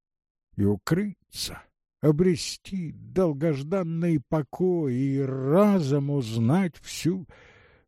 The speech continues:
правду. Тянет, тянет земля. И сказать оттуль: глупы вы,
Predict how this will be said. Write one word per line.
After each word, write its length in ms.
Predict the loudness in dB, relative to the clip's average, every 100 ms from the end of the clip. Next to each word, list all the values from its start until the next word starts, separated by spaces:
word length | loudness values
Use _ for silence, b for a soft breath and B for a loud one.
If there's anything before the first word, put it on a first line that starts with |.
| -6
правду. 600 | -4 -4 -8 -14 -16 -18 _ _ _ _ _ _ _ _ _ _ -2
Тянет, 680 | -2 -2 -10 -12 -12 -12 -14 -16 -20 _ _ _ _
тянет 480 | -4 -4 -6 -12 -12
земля. 500 | -10 -10 -10 -12 -14 _ _ _ _ _ _ _
И 80 | -4
сказать 600 | -2 0 2 4 2 2
оттуль: 560 | -2 -4 2 4 4 b b b b b b -2
глупы 680 | 4 6 6 4 0 0 0
вы, 240 | -4